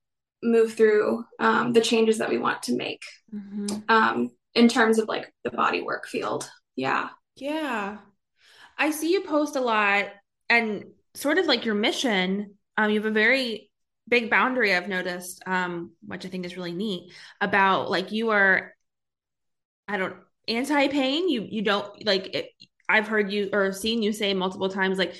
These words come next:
Speaker 2: "If you're looking for that deep tissue pain, I may not be the practitioner for you." Um, tell me
Speaker 1: Mm.
Speaker 2: more about, if you feel comfortable,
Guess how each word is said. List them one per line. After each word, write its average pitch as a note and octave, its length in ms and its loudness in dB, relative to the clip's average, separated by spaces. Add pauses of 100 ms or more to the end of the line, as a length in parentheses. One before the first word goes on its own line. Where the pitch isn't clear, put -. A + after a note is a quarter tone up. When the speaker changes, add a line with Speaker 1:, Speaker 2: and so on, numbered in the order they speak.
(200)
Speaker 2:
"If G3 140 -4
you're A3 160 4
looking A3 240 0
for G#3+ 80 -4
that F#3+ 240 2
deep G3 240 -8
tissue G#3 540 0
pain, G3+ 680 0 (320)
I F#3+ 60 0
may G3 180 2
not G3 180 0
be G3+ 60 4
the F#3+ 120 0
practitioner F#3+ 680 -2
for G3 180 -2
you." G3 640 2 (380)
Um, E3+ 560 -2 (160)
tell A3+ 160 0
me E4 120 4
Speaker 1:
Mm. F4 40 4
Speaker 2:
more C#4+ 200 2
about, G#3 520 0
if G#3 100 -8
you G#3 80 -6
feel G3+ 140 -6
comfortable, F#3+ 560 -2